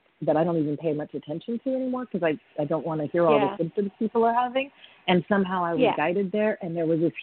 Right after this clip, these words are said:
Speaker 1: huge po-, and I said, "Okay, that's divine intervention right there," because it answered what I was already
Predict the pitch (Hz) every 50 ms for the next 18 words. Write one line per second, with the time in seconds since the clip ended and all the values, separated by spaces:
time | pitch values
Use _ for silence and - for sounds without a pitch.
0 | - - 247 214 180 151 - - - 214 185 - 165 160 151 - - 185 196 185
1 | - 170 147 160 170 196 202 - - - 175 151 170 147 151 151 156 156 156 156
2 | 139 147 143 143 - 160 156 151 147 143 - - 240 214 147 151 - - - -
3 | - - _ _ _ _ - 185 165 - 160 156 139 160 143 156 156 160 156 -
4 | - 151 151 143 135 - - 156 151 147 147 139 143 - 160 160 170 156 151